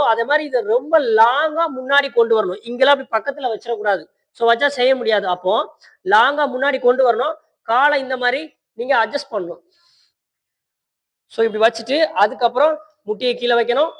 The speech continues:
இந்த பாதத்தை பிளாட்டா போடணும். உள்ளங்கையை நல்லா ரெண்டு பக்கமும் சரியா வச்சிடணும். இந்த ரெண்டு உள்ளங்கைக்கு நடுவுல தான் இந்த கால் இருக்கணும்.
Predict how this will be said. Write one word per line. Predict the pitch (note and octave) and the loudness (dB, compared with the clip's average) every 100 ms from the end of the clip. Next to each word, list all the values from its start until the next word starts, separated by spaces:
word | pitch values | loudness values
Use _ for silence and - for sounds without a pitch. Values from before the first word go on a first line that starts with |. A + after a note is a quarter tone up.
| - _ - | -20 _ -12
இந்த | G#3+ G#3+ | -6 0
பாதத்தை | G#3+ A#3 B3 A#3+ | 4 4 2 -4
பிளாட்டா | - A3+ A3+ A#3+ | 0 2 4 0
போடணும். | A3 A3+ C4 D4+ - - _ _ - | 0 -2 0 0 -2 -20 _ _ -8
உள்ளங்கையை | A#3+ C#4 B3+ A#3+ A3+ | 0 0 2 0 0
நல்லா | A3+ A#3+ A3+ G3 - - | 2 4 2 0 -6 -4
ரெண்டு | A#3+ B3 | 0 0
பக்கமும் | A3+ A3 B3 E4 - _ - | -2 -2 0 -2 -4 _ -12
சரியா | - G#3+ B3+ C4 | 2 2 4 2
வச்சிடணும். | A3 A3 A#3+ C#4+ D4 _ _ | 2 2 0 0 -2 _ _
இந்த | G#3 G#3 | -4 4
ரெண்டு | A#3+ D#4 F4+ F4 | 6 6 2 0
உள்ளங்கைக்கு | C#4 D4+ E4 D#4 D4 B3+ A#3 | 0 2 2 2 0 0 2
நடுவுல | A3 C4+ D4+ C#4 | 4 4 2 2
தான் | D#4 | 2
இந்த | C#4 | 0
கால் | - A#3 C4 B3+ | 0 4 4 2
இருக்கணும். | A3 A3 D#3 | -4 -8 -10